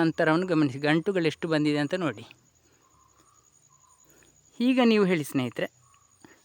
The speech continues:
ಅಡಿಕೆ ತೋಟದ ಒಳಗಡೆ ಅಡಿಕೆ ಕೃಷಿಯನ್ನೇ ಮಾಡಿದರೆ ಯಶಸ್ಸು ಬರ್ತದಾ ಅಂತ. ನೋಡಿ, ಈ ಗಿಡವನ್ನು ನೋಡಿ, ಇವರು ಎರಡು ರೀತಿಯಲ್ಲಿ ಮಾಡಿದ್ದಾರೆ. ಒಂದರ ಗಿಡದ ಪಕ್ಕನೇ ಇನ್ನೊಂದು ಗಿಡ ನೆಟ್-, ನಾಟಿ ಮಾಡಿದ್ದು, ಇದು ಅವರ ಪ್ರಯೋಗ. ಇದು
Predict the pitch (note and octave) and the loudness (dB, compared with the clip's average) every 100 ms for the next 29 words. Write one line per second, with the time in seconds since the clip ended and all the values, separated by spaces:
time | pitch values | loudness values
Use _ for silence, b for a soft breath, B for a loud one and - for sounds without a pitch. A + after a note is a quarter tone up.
0 | b - D3 - - - D#3 C#3 C3+ C3 | b -2 -2 -2 -4 0 -2 0 -2 -2
1 | C3 B2+ F#3 F3 B B D3 F#3 A3+ F#3+ | -2 -4 -6 -12 B B -4 -2 -2 -2
2 | D#3+ - D3 D3 C3 C3 B2 G3 B3+ b | -2 0 0 0 0 -4 -6 -10 -14 b
3 | b b _ - E3+ F3 D3 A3 G3 C#3+ | b b _ -4 -2 0 -2 0 0 0
4 | - B2 A#2+ C3 - - _ _ _ _ | -4 -6 -4 -6 -8 -18 _ _ _ _
5 | B B B - C3+ C3 D3+ C#3+ C3+ B2 | B B B -10 -8 -6 -6 -4 -2 -4
6 | A#2+ A2+ - - B B B B F#3 F3+ | -8 -12 -16 -20 B B B B -4 -2
7 | F#3 F3+ - D3+ D#3+ G3+ G#3+ G3 - F3 | 0 0 -2 0 2 4 2 0 -2 0
8 | F3 C#3 B2 A#2+ A2+ B B B D#3 D#3 | 2 0 -2 -6 -8 B B B -4 -2
9 | F#3 G3+ F#3+ F3 E3 E3+ D#3 F3 - - | 0 0 -2 -4 -4 -4 -4 -6 -8 -6
10 | B3+ A#3+ G#3 G3 F3 D#3+ D#3+ D#3 C3+ - | -2 0 0 0 0 0 0 -2 -4 -2
11 | D#3 C#3 C3+ A#2+ B2+ - - B B B | -2 0 -4 -6 -10 -18 -20 B B B
12 | C#4+ A3+ A#3+ A#3 G#3+ F#3 F3+ F#3+ C3+ - | -8 -2 2 2 2 4 4 4 2 -6
13 | _ _ _ _ _ B B B - C#3 | _ _ _ _ _ B B B -10 -8